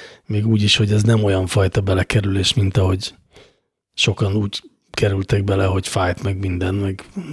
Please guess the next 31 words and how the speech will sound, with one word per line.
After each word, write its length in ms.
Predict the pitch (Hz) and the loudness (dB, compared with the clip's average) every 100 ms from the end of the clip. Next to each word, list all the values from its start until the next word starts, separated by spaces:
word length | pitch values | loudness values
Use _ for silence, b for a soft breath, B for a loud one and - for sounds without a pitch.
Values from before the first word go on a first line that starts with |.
| 110 | -2
lázasak 600 | 101 95 95 95 110 - | 0 0 -2 -4 -4 -4
voltak, 340 | 101 98 95 | -4 -4 -6
meg 200 | - 101 135 | -6 -8 -6
rossz, 240 | 104 - | -6 -4
rossz 260 | 127 101 - | -2 -2 -2
volt 200 | 101 95 | -4 -2
nekik, 260 | 107 123 110 | -2 0 0
tehát 220 | 113 113 | 0 2
hogy 160 | 113 | 2
volt 240 | 117 113 107 | 4 2 2
is 120 | 113 | 0
mitől 240 | 120 - | 0 0
félniük. 460 | 104 123 131 156 143 B B B B B B B B B _ | 0 2 4 4 4 B B B B B B B B B _
Nekünk 440 | 120 107 113 107 | -6 -4 -2 -2
láthatólag 580 | 110 107 - - 98 98 | -2 -4 -4 -6 -4 -4
nincs 180 | 98 92 | -4 -2
semmi 520 | - 92 95 98 101 - _ | -2 -2 -4 -4 -6 -12 _
félnivalónk, 760 | - - 101 98 95 95 98 95 | -6 -2 -2 -2 -2 -2 -2 0
legalábbis 720 | 110 104 98 95 95 - - _ _ B B B B B B - | 0 0 0 0 0 0 -4 _ _ B B B B B B 0
jó, 160 | 113 | 2
most 200 | 113 - | 2 2
lekopogtam 600 | 120 110 107 104 - 101 95 | 0 0 0 0 0 -2 0
azért, 220 | 95 95 | 0 -2
kedves 340 | 107 95 92 | -2 -2 0
hallgatók, 460 | 101 95 90 104 98 | 0 0 0 -2 2
bal 200 | 98 92 | 2 2
kézzel 400 | - 92 92 90 | 2 0 0 0
háromszor 640 | 92 92 90 90 101 98 | 0 0 0 -2 -2 -2
alulról 420 | - 104 92 95 | -2 -2 0 -2
felfelé 520 | 90 104 92 - 95 95 | 0 0 0 0 -2 -2
fán. 600 | - 92 80 85 139 | -2 -2 0 2 2